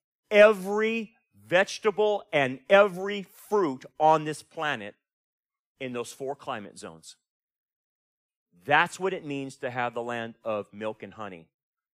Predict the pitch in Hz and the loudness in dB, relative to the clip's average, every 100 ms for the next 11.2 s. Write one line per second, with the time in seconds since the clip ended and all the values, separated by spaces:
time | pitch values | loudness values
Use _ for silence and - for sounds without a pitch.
0 | _ 113 131 135 139 147 131 104 - _ | _ -16 -12 -2 -2 0 -4 -8 -14 _
1 | 170 175 - 180 202 233 - - 175 151 | -2 -2 -2 -2 0 -2 -6 -4 -2 -2
2 | 165 - _ _ 165 180 185 175 160 147 | -8 -16 _ _ -4 -2 -4 -6 -4 -4
3 | 127 123 - 220 240 147 123 127 151 170 | -4 -8 -4 -2 -2 -8 -2 0 0 -2
4 | 123 160 185 226 208 _ _ _ _ 185 | -6 -2 -2 -6 -12 _ _ _ _ 2
5 | 208 220 160 208 - 185 160 - - - | 4 2 0 -8 -4 -4 -4 -8 -10 -8
6 | - - 339 349 - 156 107 - - 220 | -10 4 6 6 2 -4 -6 -6 0 0
7 | - 214 185 165 170 - _ _ _ _ | 2 0 2 0 -2 -8 _ _ _ _
8 | _ - - 339 - - 92 - _ _ | _ -14 -2 0 0 -6 -12 -16 _ _
9 | _ _ _ _ _ - 190 226 302 320 | _ _ _ _ _ -10 -4 2 4 4
10 | 269 220 196 - 170 160 247 311 247 - | 2 -4 -6 -2 -2 0 4 4 4 -6
11 | - | -12